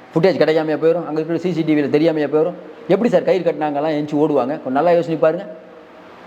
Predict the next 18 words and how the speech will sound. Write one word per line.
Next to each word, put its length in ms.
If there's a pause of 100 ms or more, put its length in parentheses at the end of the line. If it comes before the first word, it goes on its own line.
(300)
விஜய் 260
மேலேயே 260
குறை 240
சொல்றீங்களே, 420
மாவட்ட 340
நிர்வாகம் 420
என்ன 140
பண்ணுச்சு? 280
இன்னும் 360
போலீஸ் 240
எல்லாம் 160
அதிகமா 240
போட்டிருக்கணும். 640 (560)
எல்லாம் 240
முடிஞ்சதுக்கப்புறம், 760
முடிஞ்சதுக்கப்புறம்னா 680 (300)
இங்க 180
வந்து, 420